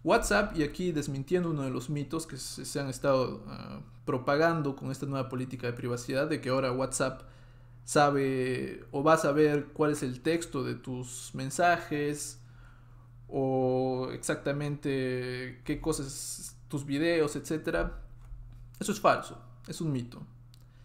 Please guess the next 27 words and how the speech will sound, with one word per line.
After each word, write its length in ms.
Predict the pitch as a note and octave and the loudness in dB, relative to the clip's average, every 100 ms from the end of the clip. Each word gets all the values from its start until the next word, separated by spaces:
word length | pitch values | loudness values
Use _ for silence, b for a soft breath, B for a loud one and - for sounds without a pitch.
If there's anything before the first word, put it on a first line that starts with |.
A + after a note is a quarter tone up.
| b b b b b - | b b b b b -8
La 160 | D3 D3 | 0 2
manera 360 | E3 G3 G#3+ G3+ | 2 4 2 2
que 80 | |
funciona 400 | - D3+ F#3+ F3 | -2 -4 -2 0
WhatsApp, 600 | D#3+ E3 D#3+ F#3 F#3 - - - - | 4 2 4 4 2 0 -14 -18 -4
técnicamente, 1120 | F3+ F#3+ F3+ E3 F3+ F#3 F3 F#3 F#3 F3 - - - - - - - | 0 2 2 2 2 -2 2 4 4 2 -6 -16 -20 -20 -20 -20 -6
o 100 | D#3 | -2
mejor 260 | C#3+ C3+ F3+ | -2 2 4
dicho, 380 | F3 - B2+ - - - | 4 2 -4 -6 -14 -2
bajo 260 | E3+ F#3 E3 | 0 0 -2
su 160 | D3+ | 0
política 400 | D3+ F3 F3 - | 2 2 2 -2
de 80 | C3 | -2
privacidad, 540 | C3+ C3+ B2+ F3 F3 | -2 -2 0 4 6
ellos 240 | E3+ D#3 D#3+ | 8 6 4
no, 420 | D#3+ D#3 D#3 D3+ | 2 4 4 4
no 180 | D#3 D#3 | 2 6
pueden 300 | E3 C#3+ B2+ | 6 6 4
hacer 240 | A#2+ A#2 | -4 -8
eso. 180 | - - | -10 -14
Sería 260 | - D3 E3 | 0 6 6
una 160 | D3+ C3+ | 6 2
violación 500 | C3 B2 B2 E3 C#3 | 0 -2 0 -2 0
completa 380 | B2+ B2+ B2 | -2 -4 -4
de 60 | - | -6
tu 120 | - | -12
privacidad. 600 | - - - - A1+ A1+ | -12 -10 -10 -10 -10 -12